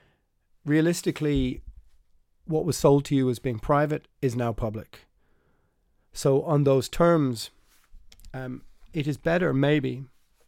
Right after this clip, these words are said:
to keep your powder dry. And no, that's not a reference to last week's podcast, which some of you found very amusing. My, um, stupid week spent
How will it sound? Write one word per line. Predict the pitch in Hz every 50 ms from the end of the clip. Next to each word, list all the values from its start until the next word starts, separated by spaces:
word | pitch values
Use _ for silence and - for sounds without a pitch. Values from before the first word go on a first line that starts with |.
| _ _
to | - - 139 135 131 123 120 120 131 120 _ _ _ _ _ -
keep | - 139 - -
your | 135 120
powder | - 147 131 127 123 127 120
dry. | 113 139 135 127 123 117 113 110 - _ _ - -
And | 135 143
no, | 139 127 120
that's | 117 123 120 - -
not | 117 113
a | 110 107
reference | 110 113 107 - - 113 110 107 - -
to | - - 113 107 - _ _ _ _ _ _ _ _ _ _ -
last | 123 120 117 113 - -
week's | 135 113 - -
podcast, | - - 127 120 113 - - 117 113 117 - - - _ - - - - -
which | 180 185 185 185
some | - 202 196
of | 180 151
you | 156 151
found | 135 - 170 151 147 143 139 120
very | - 143 143 139 135 135 127 135 156 -
amusing. | 170 147 151 143 139 123 135 143 135 135 -
My, | 143 131 135 135 135 131 131 - _ _ -
um, | 139 131 131 127 127 127 131 _ _ _ _ _ _ _ _ _
stupid | - - - - - 147 135 - 143 131 120 120 - - - - - -
week | 151 131 127 139 139 139 139
spent | - - - 147 135 131 127 - -